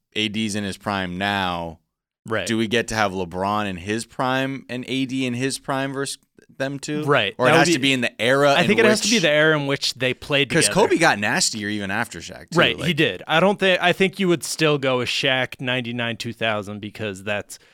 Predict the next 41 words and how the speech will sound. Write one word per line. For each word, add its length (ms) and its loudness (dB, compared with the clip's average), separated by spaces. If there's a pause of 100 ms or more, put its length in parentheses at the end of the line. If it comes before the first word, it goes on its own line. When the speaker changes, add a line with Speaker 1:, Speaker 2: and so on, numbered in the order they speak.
(240)
Speaker 2:
prime 300 2
Shaq 420 2
is 460 -4 (160)
just 260 -2 (240)
completely 800 -4
unstoppable. 840 -4
Speaker 1:
Yeah, 220 2
who 320 -4
gonna 260 -2
check 220 -4
Speaker 2:
Jordan, 320 2
Speaker 1:
me, 60 -6
boo? 180 -4
Speaker 2:
Jordan 340 -2
is 140 -8
such 500 -6
a 60 -10
good 180 -6
defender, 380 -4
Speaker 1:
I 100 4
Speaker 2:
though. 140 -2
Speaker 1:
think 220 2
Speaker 2:
Like, 180 -2
I, 200 2
I 140 -2
think 220 -4
we'd 160 0
be 100 0
surprised 480 -2
by 140 -2
how 220 -2
good 220 -4
Jordan 280 -6
would 140 -6
be 200 0
at, 180 -6
like, 280 -8
fucking 340 -6
with 140 -4
Shaq, 300 -2 (120)
but, 240 -6